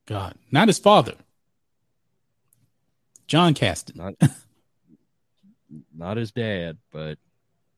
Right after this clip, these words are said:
Speaker 2: John Kasdan. Yeah, he's, he's really woke. Yeah, I'm,
Speaker 1: Yeah.
Speaker 2: and, and Phoebe Waller-Cates is in that movie. Isn't that her name? Bridges.
Speaker 1: Phoebe Waller-Bridge.
Speaker 2: Bridges.
Speaker 1: Yeah, who
Speaker 2: Yeah.
Speaker 1: played L three three seven.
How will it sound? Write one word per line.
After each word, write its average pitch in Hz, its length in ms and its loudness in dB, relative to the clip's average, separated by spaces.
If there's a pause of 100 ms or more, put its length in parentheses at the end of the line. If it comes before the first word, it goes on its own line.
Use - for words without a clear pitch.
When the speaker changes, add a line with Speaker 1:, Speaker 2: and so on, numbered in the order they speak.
(420)
Speaker 2:
John 78 480 -8
Kasdan. 60 540 -18
Yeah, 71 260 -12
he's, 80 540 -14
he's 85 300 -12
really 73 260 -12
woke. 64 440 -18 (240)
Yeah, 85 140 -10
I'm, 87 200 -10 (160)
Speaker 1:
Yeah. 120 260 -4 (140)
Speaker 2:
and, 160 520 6 (460)
and 165 440 4 (120)
Phoebe 160 280 2
Waller-Cates 117 920 -2
is 82 180 -12
in 80 100 -10
that 80 160 -12
movie. 87 240 -8
Isn't 151 160 0
that 151 140 4
her 151 100 2
name? 151 340 0 (160)
Bridges. 156 320 0
Speaker 1:
Phoebe 143 160 2
Waller-Bridge. 123 420 2
Speaker 2:
Bridges. - 380 -4 (420)
Speaker 1:
Yeah, 120 300 2
who 160 180 2
Speaker 2:
Yeah. 139 60 2
Speaker 1:
played 170 480 0
L 139 340 2 (520)
three 120 240 0
three 117 260 -2
seven. 101 420 -4